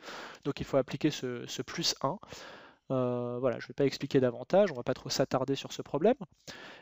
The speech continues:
Et, euh, en bas, on a tout simplement trois, on a la même chose que ce qu'on a ici. Donc maintenant, ici, on a préparé le terrain pour notre généralisation, parce que maintenant, donc,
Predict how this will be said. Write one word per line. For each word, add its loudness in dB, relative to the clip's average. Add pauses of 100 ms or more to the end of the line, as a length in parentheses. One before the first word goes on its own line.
(120)
Et, 6 (880)
euh, 6
en 4
bas, 6
on -4
a 2
tout -8
simplement -2
trois, -2
on -10
a -2
la 2
même -2
chose -6
que -4
ce -6
qu'on -4
a 8
ici. 2 (640)
Donc 4
maintenant, 4
ici, 2
on 2
a 8
préparé 4
le 6
terrain 6
pour -4
notre -2
généralisation, 2 (480)
parce 2
que -4
maintenant, 0 (120)
donc, -8